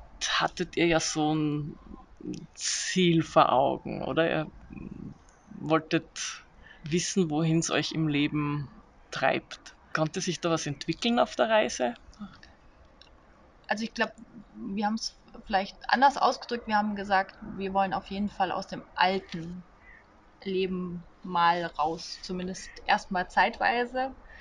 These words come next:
Speaker 2: Genau, weil wir gesagt haben, so wie es, wie es, äh, vorher gelaufen ist, das, das wollen wir nicht mehr. Und, ähm, was auch immer sich da daraus entwickelt,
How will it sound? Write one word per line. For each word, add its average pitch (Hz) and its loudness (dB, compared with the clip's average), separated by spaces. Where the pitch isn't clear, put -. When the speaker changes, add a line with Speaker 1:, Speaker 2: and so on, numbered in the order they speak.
Speaker 2:
Genau, 170 -4
weil 180 -2
wir 180 -6
gesagt 185 -2
haben, 190 -4
so 196 -8
wie 190 -6
es, - -14
wie 190 -8
es, - -14
äh, 180 -4
vorher 226 2
gelaufen 202 2
ist, - -14
das, - -14
das 190 -12
wollen 226 0
wir 277 -4
nicht 285 -8
mehr. 285 2
Und, 214 -4
ähm, 202 -6
was 214 4
auch - 2
immer 240 2
sich 220 -6
da 180 2
daraus 208 -2
entwickelt, 240 0